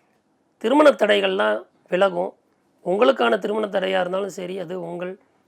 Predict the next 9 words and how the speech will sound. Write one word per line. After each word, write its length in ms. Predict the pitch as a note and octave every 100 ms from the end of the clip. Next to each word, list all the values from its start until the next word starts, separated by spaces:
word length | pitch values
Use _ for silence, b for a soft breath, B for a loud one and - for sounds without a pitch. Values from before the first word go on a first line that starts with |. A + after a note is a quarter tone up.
| _
மகன், 280 | F#3 G3 A#3
மகள், 340 | G3 G3 G3+
உங்க 260 | D#4+ G3+ G3
வீட்ல 560 | F#3 A#3 A3+ A3 A3 - _ _ _
யாராவது 520 | F3+ G3+ B3 B3+ E4 _ _ _ _ -
திருமணத்துக்காக 520 | A#3+ B3+ A3 A3+ A3
காத்திருக்கிறவங்களுக்கு 1040 | G#3 G3+ A3 F#3+ F#3 F3 F3 A#3 G3 F#3
நிச்சயமா 320 | F3+ A#3 B3
ஒரு 280 | A3 F#3+ B3